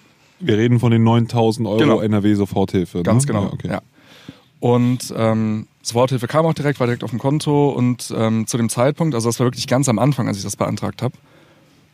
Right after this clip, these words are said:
Speaker 2: an dem, ich glaub, Freitag oder direkt oder Montag dann danach, ähm,
Speaker 1: Erinnerst du dich noch an deine Nummer?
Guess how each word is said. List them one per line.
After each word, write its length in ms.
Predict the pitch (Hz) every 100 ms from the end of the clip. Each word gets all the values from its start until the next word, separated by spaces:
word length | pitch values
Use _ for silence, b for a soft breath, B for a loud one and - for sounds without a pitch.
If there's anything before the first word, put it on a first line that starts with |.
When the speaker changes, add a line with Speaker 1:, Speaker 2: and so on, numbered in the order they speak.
| -
Speaker 2:
an 180 | - 104
dem, 260 | 104 104 95
ich 100 | -
glaub, 180 | 104 -
Freitag 440 | - 104 113 110
oder 420 | - 104 101 107 -
direkt 360 | - 156 110 113
oder 140 | 113
Montag 320 | 113 120 120
dann 140 | 110 107
danach, 440 | 107 110 135 - -
ähm, 240 | 117 110
Speaker 1:
Erinnerst 320 | 110 131 143
du 60 | 135
dich 60 |
noch 100 | 127
an 60 | 123
deine 200 | 117 117
Nummer? 320 | 120 139 202